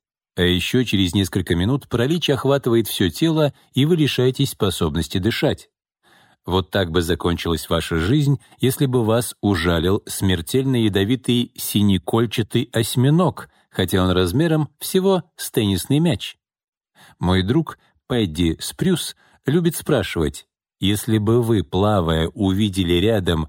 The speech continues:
синекольчатого осьминога, что бы вы сделали? Взяли его в руки,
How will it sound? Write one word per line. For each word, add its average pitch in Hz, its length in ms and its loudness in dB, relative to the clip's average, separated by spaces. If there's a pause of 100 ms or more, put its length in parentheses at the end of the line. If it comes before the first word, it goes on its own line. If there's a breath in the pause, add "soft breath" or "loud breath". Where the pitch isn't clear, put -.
синекольчатого 101 1200 0
осьминога, 107 960 0 (160)
что - 320 -4
бы 196 140 2
вы 190 140 2
сделали? 80 680 -2 (560)
Взяли 110 400 0
его 90 260 0
в 82 120 -2
руки, 80 500 -2